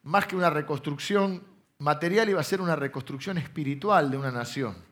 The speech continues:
Y el domingo pasado vimos el, el, el, el quiebre en el libro porque se terminan los muros en cincuenta y dos días, se termina lo que no se pudo hacer en ciento cuarenta años.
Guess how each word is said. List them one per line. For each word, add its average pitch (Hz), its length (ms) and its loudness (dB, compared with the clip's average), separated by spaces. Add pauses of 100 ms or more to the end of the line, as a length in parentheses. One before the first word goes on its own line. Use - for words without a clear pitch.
(540)
Y 127 80 -2
el 127 60 0
domingo 208 300 2
pasado 240 400 6
vimos 214 320 2
el, 170 200 -2
el, 147 280 -4
el, 135 140 -8 (240)
el 139 180 -4
quiebre 226 240 6
en 185 60 4
el 190 100 4
libro 233 200 4
porque 160 220 -2
se 156 140 -2
terminan 208 640 0
los 202 120 4
muros 233 340 0
en 175 100 -4
cincuenta 165 500 -4
y 190 60 -4
dos 226 180 -2
días, 247 260 0
se 185 120 -4
termina 208 460 -2 (280)
lo 143 120 -2
que 160 80 -4
no 190 80 -2
se 180 100 0
pudo 202 200 0
hacer 190 180 0
en 180 120 -2
ciento 214 400 -4
cuarenta 180 420 2
años. 120 460 -6